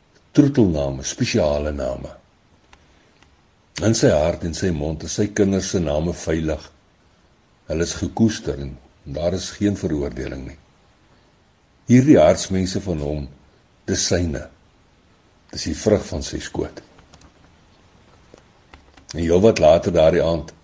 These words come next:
sit ek buite by die kuierplek op die vlak en ek dink ook terug aan die vroegaandkuier by die ou Kalahari legende.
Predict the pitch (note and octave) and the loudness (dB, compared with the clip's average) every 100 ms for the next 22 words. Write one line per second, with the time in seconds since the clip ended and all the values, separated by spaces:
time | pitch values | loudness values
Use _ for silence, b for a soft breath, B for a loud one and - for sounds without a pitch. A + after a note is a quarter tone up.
0 | _ _ _ - A2+ A2+ E2 D#2 D#2 F2 | _ _ _ -4 0 0 0 -2 0 -2
1 | D#2 D#2 E2 F2+ E2 F2+ E2+ E2+ - F2 | -2 -2 0 0 0 -2 -2 -4 -6 -6
2 | - E2 - - _ b b b b b | -2 -4 -4 -18 _ b b b b b
3 | G#2+ A#2 G#2+ A#2 A2 G#2 G#2 - F#2+ - | 0 2 4 2 4 2 2 0 -2 -2
4 | D#2 D2 A#2 G#2+ - F2 E2+ - E2+ E2+ | -6 -2 -2 -2 -2 -2 -4 -2 0 0
5 | D#2+ - _ E2 D#2 E2+ E2 D#2 D2 D#2 | -2 -14 _ -6 -2 -2 -2 -2 -2 -4
6 | D#2+ D#2 D#2 C#2+ C#2 | -6 -8 -8 -6 -8